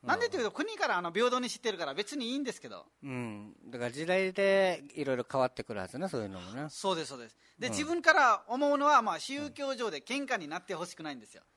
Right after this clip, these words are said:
Speaker 2: なんかインドみたいな感じで。
Speaker 1: うん。うん。
Speaker 2: うん、そういうあれがもう増えると、もうなるかなっていう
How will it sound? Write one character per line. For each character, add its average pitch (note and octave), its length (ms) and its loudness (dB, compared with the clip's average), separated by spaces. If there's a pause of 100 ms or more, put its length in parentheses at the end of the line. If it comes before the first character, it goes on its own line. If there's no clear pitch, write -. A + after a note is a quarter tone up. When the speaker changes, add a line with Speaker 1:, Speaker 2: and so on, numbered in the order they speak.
(200)
Speaker 2:
な C#3+ 80 -10
ん - 20 -8
か D3 80 -10
イ E3 60 -6
ン F3 80 -4
ド E3 80 -4
み D3 100 -10
た C#3 80 -6
い - 20 -6
な B2+ 120 -12
感 B2 160 -14
じ A2+ 100 -18
で。 G#2 160 -14
Speaker 1:
う C#3 40 -6
ん。 G#2 840 -6
う - 20 -12
ん。 B2+ 220 -10
Speaker 2:
う - 40 -10
ん、 - 20 -14
そ G3+ 180 -2
う G3 60 0
い G3 80 0
う F#3+ 400 -4
あ F3 100 -4
れ F#3 100 0
が F#3+ 200 4
も E3+ 100 -2
う - 80 -8
増 F#3 60 -4
え G3 160 4
る F#3+ 80 -4
と、 F#3+ 240 0
も C#3+ 60 -10
う - 20 -10
な D3 140 0
る F#2+ 120 -2
か D#3+ 160 -8
な F3 120 -2
っ - 60 -6 (160)
て D#3 80 -12
い C3+ 160 -10
う B2+ 200 -12